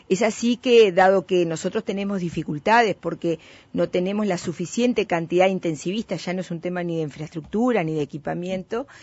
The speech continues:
eh, nosotros estamos firmando un convenio de complementación en el día justamente el domingo treinta y uno a las once de la mañana en el hospital,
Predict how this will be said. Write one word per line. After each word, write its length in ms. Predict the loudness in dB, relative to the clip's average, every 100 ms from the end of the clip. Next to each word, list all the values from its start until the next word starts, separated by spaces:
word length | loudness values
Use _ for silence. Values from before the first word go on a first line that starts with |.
| -20 -20 -20 -12 -4
eh, 160 | -2
nosotros 400 | -2 -4 -4 -4
estamos 340 | -4 -4 -4 -2
firmando 520 | -4 -2 -2 0 -2
un 60 | -2
convenio 480 | -4 -4 -4 -4
de 60 | -4
complementación 1040 | -2 -2 -2 -4 -4 -8 -4 0 2 2
en 140 | 0 -2
el 140 | -4
día 240 | -2 -4
justamente 680 | -4 -8 -6 -4 -4 -4 -2
el 100 | -2
domingo 380 | -2 -4 -4 -6
treinta 340 | -6 -6 -4
y 140 | -2 0
uno 260 | 0 0
a 40 | -2
las 200 | -6 -8
once 240 | -6 -4
de 60 | -2
la 100 | -2
mañana 360 | -4 -4 -4
en 100 | -4
el 100 | -4
hospital, 560 | -4 -4 0 2 2